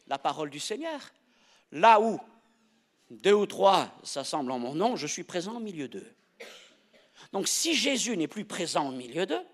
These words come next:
c'est qu'il estime que le rassemblement de l'église de Laodicée n'est pas un rassemblement en son nom. Peut-être eux ont-ils l'impression de se rassembler en son nom, mais c'est pas parce qu'on invoque et on dit Jésus, Jésus,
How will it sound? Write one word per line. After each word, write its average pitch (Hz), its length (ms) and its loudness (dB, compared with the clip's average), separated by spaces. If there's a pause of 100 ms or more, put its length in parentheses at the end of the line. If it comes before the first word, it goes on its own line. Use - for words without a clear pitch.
(920)
c'est 220 200 0
qu'il 285 200 -6
estime 254 340 -2
que - 80 0
le 190 140 4
rassemblement 196 680 2
de 160 80 0
l'église 151 380 -4
de 147 80 -6
Laodicée 139 500 -4
n'est 277 140 -4
pas 220 140 0
un 208 80 2
rassemblement 185 680 -2
en 190 80 -2
son 302 240 -6
nom. 226 260 -2 (880)
Peut-être 294 400 4 (100)
eux 302 220 6
ont-ils 240 340 -4
l'impression 208 600 2
de 160 80 -4
se 147 160 -4
rassembler 135 540 -4
en 131 120 -10
son 311 240 -6
nom, 359 320 4 (1080)
mais 139 80 -10
c'est 143 140 -8
pas 185 140 4
parce - 200 -4
qu'on 165 160 -4
invoque 151 480 -2 (200)
et 147 120 -6
on 151 100 -4
dit 143 160 -8
Jésus, 123 340 -8
Jésus, 185 480 -2